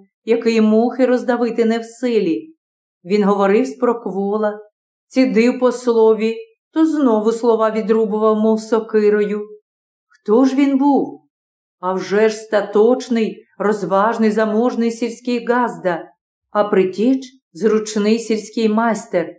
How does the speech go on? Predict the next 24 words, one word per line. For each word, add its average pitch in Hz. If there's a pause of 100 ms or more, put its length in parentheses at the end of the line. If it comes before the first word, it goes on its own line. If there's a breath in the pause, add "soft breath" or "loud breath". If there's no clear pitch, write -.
(480)
Вмів 220
робити 233
вози, 208
борони, 208
колеса. 196 (440)
До 208
цього 220
мав 220
у 220
себе 220
цілий 226
верстат, 226 (460)
але 185
від 190
якогось 196
часу 208 (240)
закинув 220
це 208
ремесло 196 (180)
і 311
взявся 254
за 214
будівлю 202
церков, 196